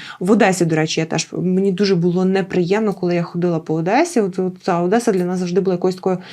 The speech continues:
перевалочною базою. Перед тим, як ми їхали, там якийсь там Лазурне, Залізний порт, туди-сюди, десь там в сторону Затоки. М, і ми, коли от мали тих декілька перевалочних годин в Одесі, мені завжди було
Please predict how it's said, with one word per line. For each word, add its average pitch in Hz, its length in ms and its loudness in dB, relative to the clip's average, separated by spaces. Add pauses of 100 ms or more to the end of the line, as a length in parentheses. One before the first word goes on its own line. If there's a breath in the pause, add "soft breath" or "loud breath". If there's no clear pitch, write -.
(200 loud breath)
перевалочною 208 640 2
базою. 220 340 2
Перед 185 200 -4
тим, 185 120 -2
як 175 140 -4
ми 185 80 -2
їхали, 180 280 -6
там 175 80 -4
якийсь 170 220 -6
там 175 160 -4
Лазурне, 269 540 4
Залізний 196 360 0
порт, 233 360 0
туди-сюди, 185 500 0
десь 175 120 -2
там 165 180 -6
в 165 60 -8
сторону 180 380 -4
Затоки. 165 420 -6 (800 loud breath)
М, 190 640 -2 (140)
і 226 300 2 (480)
ми, 208 180 4
коли 208 200 2
от 202 120 2
мали 202 220 2
тих 190 160 -2
декілька 185 340 -2
перевалочних 185 580 -2
годин 233 320 2
в 226 40 2
Одесі, 196 340 0
мені 190 240 0
завжди 185 280 0
було 180 280 0